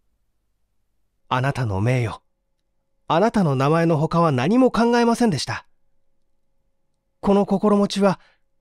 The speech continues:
あなたにもお分かりだろうと思います。するとポーラが、鋭く興奮した声で、「ああ、そうですか。マリシュが、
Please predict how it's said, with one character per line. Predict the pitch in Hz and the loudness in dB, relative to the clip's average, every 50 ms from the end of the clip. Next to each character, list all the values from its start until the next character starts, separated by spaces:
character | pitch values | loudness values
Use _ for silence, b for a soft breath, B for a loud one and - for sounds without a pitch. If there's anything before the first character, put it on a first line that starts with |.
| _ _ _ _ _ - | _ _ _ _ _ -2
あ | 156 170 | -2 0
な | 196 208 | 0 0
た | 214 208 | 0 0
に | 170 143 | 0 0
も | 123 113 113 117 | 0 0 0 2
お | 143 | 2
分 | 165 170 - | 0 0 0
か | 220 220 | 0 0
り | 208 | 0
だ | 226 226 | 2 2
ろ | 214 180 | 0 0
う | - | -2
と | - 131 | -2 -4
思 | 127 135 | -2 -2
い | 135 | -2
ま | 135 131 | -2 -4
す。 | - - 110 95 _ _ _ _ _ _ _ _ _ _ _ _ _ _ _ _ _ _ _ _ _ _ _ _ _ _ _ _ _ _ _ _ _ _ - | -4 -6 -8 -10 _ _ _ _ _ _ _ _ _ _ _ _ _ _ _ _ _ _ _ _ _ _ _ _ _ _ _ _ _ _ _ _ _ _ -12
す | - - 160 | -6 -4 -4
る | 165 160 | -4 -2
と | - 160 151 | -2 -2 -2
ポ | - - 175 165 | 0 0 0 0
ー | |
ラ | 139 117 101 | 0 -2 -2
が、 | 92 85 78 76 - _ _ _ _ _ _ _ _ _ _ _ _ _ _ | -2 -2 -4 -4 -6 _ _ _ _ _ _ _ _ _ _ _ _ _ _
鋭 | - - - 202 196 220 196 185 | -12 -8 -2 0 0 0 0 -2
く | - - 92 82 | -4 -4 -8 -8
興 | - - 131 151 | -4 -4 -4 -4
奮 | 135 - 139 131 | -2 -2 -2 -4
し | 113 - | -4 -4
た | - 110 | -6 -6
声 | - 113 95 82 | -6 -4 -6 -6
で、 | 76 62 50 - _ _ _ _ _ _ _ _ _ _ _ _ _ _ _ _ _ _ _ _ _ _ _ _ _ _ _ _ _ _ _ - | -6 -8 -10 -12 _ _ _ _ _ _ _ _ _ _ _ _ _ _ _ _ _ _ _ _ _ _ _ _ _ _ _ _ _ _ _ 0
「あ | - 247 240 330 427 349 339 311 | 0 2 2 4 0 0 0 -6
あ、 | |
そ | - - - - 392 494 | -6 -4 2 4 4 6
う | |
で | 494 466 | 6 4
す | - - | 2 0
か。 | - 277 262 - _ _ _ _ _ _ _ _ _ _ _ - | -2 -2 -2 -4 _ _ _ _ _ _ _ _ _ _ _ 0
マ | 262 277 302 | 2 2 2
リ | 359 330 | 2 0
シ | - - | 0 0
ュ | 233 | 2
が、 | 233 220 - | 2 2 0